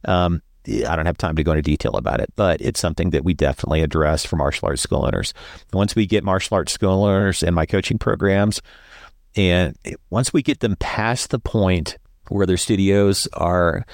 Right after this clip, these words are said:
stable, financially stable, successful, they're making comfortable incomes, what they wanna make. Typically, that's a six-figure income or better. And they've done that for a few years. Then we start looking at those exit strategies and setting them up, even though the instructor might not want to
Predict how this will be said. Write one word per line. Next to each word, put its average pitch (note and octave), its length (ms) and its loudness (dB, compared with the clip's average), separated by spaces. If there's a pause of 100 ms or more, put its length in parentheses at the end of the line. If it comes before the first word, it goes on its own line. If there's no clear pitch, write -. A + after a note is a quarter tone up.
(320)
stable, - 560 0
financially E2+ 460 0
stable, E2+ 640 0
successful, - 800 -2 (440)
they're E2+ 120 2
making F2 340 0
comfortable F#2 460 -2
incomes, F2 480 0
what F2 140 -2
they D#2+ 80 0
wanna F2 180 0
make. E2+ 320 2
Typically, F2 400 0
that's D2 240 0
a - 40 -2
six-figure E2 560 -2
income E2+ 300 -2
or F2 60 2
better. D#2+ 380 0 (400)
And G2 180 0
they've E2+ 120 2
done F#2+ 200 2
that D#2 180 0
for - 140 0
a D#2 60 0
few - 180 -2
years. F2 400 2
Then E2 160 0
we E2 60 2
start - 260 -2
looking D2+ 340 0
at C#2 120 -4
those D#2+ 240 0
exit - 280 -4
strategies D2+ 640 -2
and E2 80 0
setting E2 300 0
them E2+ 140 2
up, E2 220 0
even A2 320 2
though G2 320 4
the F2 100 2
instructor F2+ 500 0
might E2+ 240 0
not E2+ 240 0
want F2+ 300 2
to E2 220 0